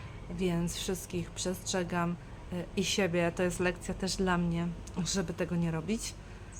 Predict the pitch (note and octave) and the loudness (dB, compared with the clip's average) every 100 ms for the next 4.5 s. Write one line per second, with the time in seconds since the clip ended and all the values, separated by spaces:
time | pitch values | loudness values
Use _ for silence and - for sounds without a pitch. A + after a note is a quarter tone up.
0 | - - F#3 F3 E3+ E3+ E3+ E3+ - - | -12 -2 0 2 4 4 2 0 -4 -14
1 | - - - - - - - - E3+ G3+ | -14 -16 -16 -16 -16 -16 -10 -2 4 4
2 | F3+ F3 G3+ G3+ A3 G#3+ - A3+ A3+ G#3+ | 4 2 4 8 8 8 6 8 10 8
3 | G3 F#3+ A3 G3+ F#3 F#3+ - G#3+ G#3 F#3 | 6 6 6 4 2 0 2 0 0 2
4 | F#3+ E3+ F3+ F#3 | 2 2 2 2